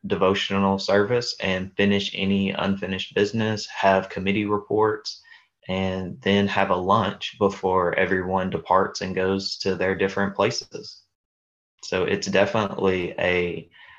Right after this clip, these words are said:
welcoming, warm time for us to come together. We have three presbyteries that come together in the Tennessee Synod. We have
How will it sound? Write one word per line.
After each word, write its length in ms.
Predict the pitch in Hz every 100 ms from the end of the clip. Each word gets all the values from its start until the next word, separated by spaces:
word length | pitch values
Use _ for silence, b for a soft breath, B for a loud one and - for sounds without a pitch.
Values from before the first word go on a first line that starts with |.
| B _ 95
welcoming, 920 | 95 98 98 104 95 95 95 95 95
warm 640 | - 95 95 95 92 95 -
time 600 | - 95 92 92 90 90
for 460 | - 90 87 90 -
us 220 | 98 -
to 100 | -
come 220 | 98 95
together. 420 | 87 90 90 90 90
We 160 | 95
have 440 | 92 92 90 87 - B B _
three 240 | 101 101
presbyteries 880 | 98 95 87 - 87 92 90 90 87
that 200 | 85 85
come 220 | - 95
together 400 | 95 90 90 92
in 240 | 87 - 92
the 100 | 90
Tennessee 440 | - 92 87 90
Synod. 440 | 87 - 92 90 85
We 140 | 90
have 260 | 90 90